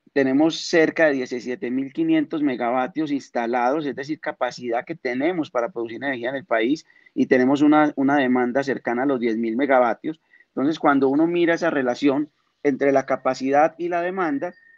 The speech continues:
podemos decir que tenemos capacidad suficiente para atender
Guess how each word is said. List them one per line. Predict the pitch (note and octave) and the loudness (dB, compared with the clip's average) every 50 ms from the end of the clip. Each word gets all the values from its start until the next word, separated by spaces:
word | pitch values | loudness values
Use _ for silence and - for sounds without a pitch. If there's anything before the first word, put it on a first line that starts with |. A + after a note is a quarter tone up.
| _ - | _ -4
podemos | C#3+ C#3 C#3+ C#3+ D3 E3 F#3 | -2 0 0 0 -2 -4 -4
decir | F3 G3 F3+ - F3+ F3 | -6 -6 -4 -6 -6 -6
que | - F3 | -6 -8
tenemos | - - C#3+ C3+ C3 C3 D#3 D#3 | -4 -4 -4 -2 -2 -4 -6 -6
capacidad | - - C#3 C3+ - C3+ B2+ C3 C#3 B2+ B2 B2 | -6 -6 -6 -4 -4 -6 -4 -2 -2 -2 -2 -2
suficiente | - D#3 - C#3+ A2+ A#2+ C3+ C3 B2+ - D3+ | -4 -8 -8 -8 -6 -4 -4 -4 -4 -6 -4
para | - C#3+ B2+ B2 | -2 -2 -2 -2
atender | - - B2 A#2 A#2 A2 B2+ B2+ C3 B2+ | -2 -2 -4 -4 -2 -2 0 -2 -2 -4